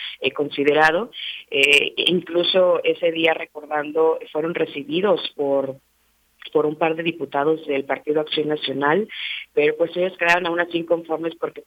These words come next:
por lo que sabían, eh, ya había los consensos necesarios entre las, eh, fracciones parlamentarias aquí para que el tema pasara.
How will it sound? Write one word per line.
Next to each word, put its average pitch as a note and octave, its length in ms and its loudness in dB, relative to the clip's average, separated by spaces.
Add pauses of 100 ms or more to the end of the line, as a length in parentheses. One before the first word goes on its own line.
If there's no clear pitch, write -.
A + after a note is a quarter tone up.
por D3 120 -12
lo D3 140 -2
que - 80 -14 (280)
sabían, D#3+ 500 2 (300)
eh, C3+ 120 0
ya E3 180 2
había F3 180 0
los E3+ 180 0
consensos D#3 520 -8
necesarios D#3 680 -2
entre D3 220 -10
las, D3 100 -6 (140)
eh, D3 220 -2
fracciones D#3+ 460 -2
parlamentarias D3+ 720 -2
aquí C#3 160 -18
para D#3 260 2
que C#3 100 -8
el C#3 80 -6
tema C#3 260 -6
pasara. D#3 580 2